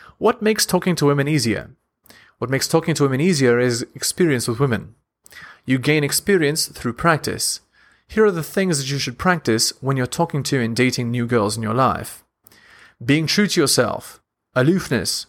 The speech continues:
and confidence. Each of these things are alpha traits, which will skyrocket your success once internalized. Let me explain a bit about each one and give some examples.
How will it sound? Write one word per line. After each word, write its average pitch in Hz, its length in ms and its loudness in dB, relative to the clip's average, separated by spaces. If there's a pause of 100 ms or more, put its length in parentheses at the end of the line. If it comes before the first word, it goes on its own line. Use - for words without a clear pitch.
and 127 140 -8
confidence. 117 640 -4 (500)
Each 190 180 0
of 165 100 2
these 170 180 0
things 170 260 -2
are 139 100 4
alpha 151 220 0
traits, - 560 0 (120)
which - 140 -10
will 139 80 -2
skyrocket 160 680 2
your 139 120 0
success 156 540 0
once 127 280 -6
internalized. 117 720 -4 (640)
Let 147 180 2
me 185 60 2
explain 165 380 0
a 147 60 2
bit 143 180 0
about 135 240 2
each 127 200 -2
one 151 220 2
and 120 100 -6
give 117 120 -2
some 117 120 -4
examples. - 640 -2